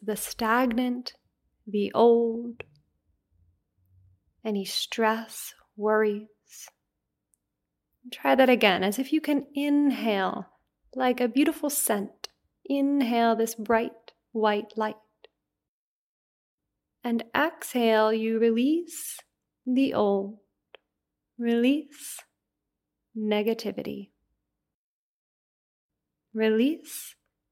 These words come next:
stagnant energy. And just take a moment to breathe in that way. As you inhale, you're kind of taking in what you need,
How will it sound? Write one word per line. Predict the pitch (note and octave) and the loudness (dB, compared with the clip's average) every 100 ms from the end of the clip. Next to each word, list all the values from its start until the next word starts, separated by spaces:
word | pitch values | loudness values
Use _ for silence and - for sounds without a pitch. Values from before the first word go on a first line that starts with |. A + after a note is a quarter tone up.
| - | -18
stagnant | - - - G#3 G#3 G#3+ G#3+ A3 A3 - | -16 -10 -4 2 4 4 4 2 -2 -2
energy. | F#3+ F#3+ - G#3 G3+ - _ _ _ _ _ _ _ _ _ _ _ _ _ _ _ - | -4 -4 -8 -10 -12 -16 _ _ _ _ _ _ _ _ _ _ _ _ _ _ _ -6
And | D4 D#4 | -2 0
just | G#4 - - | 0 -2 -8
take | - F#4 A4+ | -2 0 4
a | G4 | 6
moment | C#4+ C#4+ | 6 4
to | D4+ C4+ | 4 2
breathe | A3+ A#3 A#3+ A#3 | 2 0 0 0
in | A#3 A3 | 0 0
that | G#3 G3+ | 0 2
way. | G#3 G3+ F#3 | 4 4 4
As | F#3 | 0
you | G#3 - | -4 -2
inhale, | B3 B3+ B3+ B3 A3+ A3 A3 A3 | 2 4 4 2 2 2 2 0
you're | G#3 F#3+ | 0 -2
kind | G3 _ _ _ C4+ | -6 _ _ _ -16
of | |
taking | - C#4 C4 B3+ A#3+ | -10 -8 -4 0 4
in | A#3+ | 4
what | A#3 | 2
you | G#3+ G#3+ | 0 -2
need, | G#3+ A3+ G3 F#3+ - | 0 0 0 -4 -12